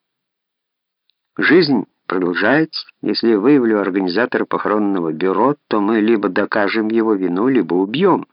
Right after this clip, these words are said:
Второй раз преступника, подобного Усову, я освободить не позволю».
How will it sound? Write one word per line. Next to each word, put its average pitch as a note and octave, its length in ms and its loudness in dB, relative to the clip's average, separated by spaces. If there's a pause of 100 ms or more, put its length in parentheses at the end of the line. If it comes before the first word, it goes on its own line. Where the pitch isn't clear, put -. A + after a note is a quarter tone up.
(680)
Второй G#2 500 -2
раз A2 300 -2
преступника, A#2 1080 -2
подобного A2 540 -2
Усову, A2+ 440 -2
я G2 260 -2
освободить G#2 640 -4
не A2 140 -4
позволю». A2+ 540 -6